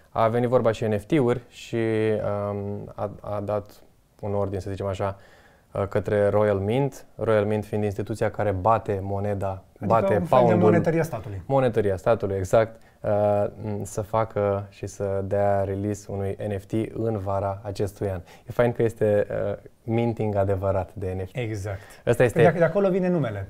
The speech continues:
Speaker 1: Da, și ăsta este baterea royală a unui N F T. Uh, fain ce se întâmplă și, uh, sper ca Europa totuși să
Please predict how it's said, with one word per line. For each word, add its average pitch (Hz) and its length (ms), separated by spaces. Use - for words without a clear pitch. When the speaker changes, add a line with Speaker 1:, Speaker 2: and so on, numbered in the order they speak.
Speaker 1:
Da, 151 300
și - 140
ăsta 131 160
este 117 460
baterea 107 960
royală 101 600
a 104 120
unui 101 320
N 101 120
F 92 60
T. - 60
Uh, 104 680
fain 139 240
ce 110 80
se 104 80
întâmplă 123 440
și, - 240
uh, 107 500
sper 113 340
ca 107 240
Europa 107 360
totuși 101 360
să 98 380